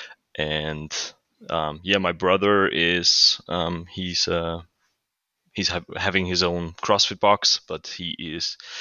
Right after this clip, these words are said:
a few hours away from here, so I can't w-, work out at his, um, but it's kind of how I got into it.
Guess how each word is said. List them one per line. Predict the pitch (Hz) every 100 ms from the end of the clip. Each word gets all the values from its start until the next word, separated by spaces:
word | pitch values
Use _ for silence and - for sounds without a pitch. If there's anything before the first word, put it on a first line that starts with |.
| - -
a | 120
few | 127 143
hours | 120 107 101
away | 95 101
from | 110
here, | 107 123
so | 131 92
I |
can't | 85 98 92 -
w-, | - 80 -
work | 90 90 -
out | 85
at | 85
his, | - 95 - -
um, | - 85 80
but | 76
it's | -
kind | - 80
of | 80
how | - 82 82
I |
got | 80 80
into | 85 95 -
it. | 104